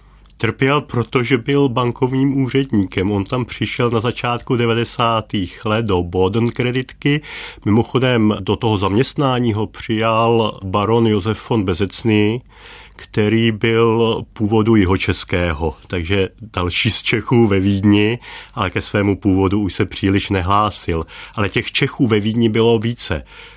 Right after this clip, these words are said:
Macharovi pomáhal doktor Eduard Albert, významný lékař, který vedl salon kulturní ve Vídni.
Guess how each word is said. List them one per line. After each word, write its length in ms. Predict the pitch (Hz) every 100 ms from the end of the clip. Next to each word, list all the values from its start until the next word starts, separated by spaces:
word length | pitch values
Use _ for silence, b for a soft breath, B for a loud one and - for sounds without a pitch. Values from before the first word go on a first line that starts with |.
| B
Macharovi 500 | 131 101 120 120 117
pomáhal 600 | 113 110 107 110 104 110
doktor 440 | 98 98 - 107 110
Eduard 520 | 104 107 107 110 - -
Albert, 520 | 113 123 123 95 80
významný 600 | 95 90 101 101 107 104
lékař, 640 | 98 98 95 110 101 101 -
který 340 | - 98 98
vedl 500 | 90 90 104 95 98 - 160 -
salon 640 | - - 120 110 110 107
kulturní 640 | - 107 104 113 107 107 101
ve 120 | 98
Vídni. 540 | 101 101 104 104 107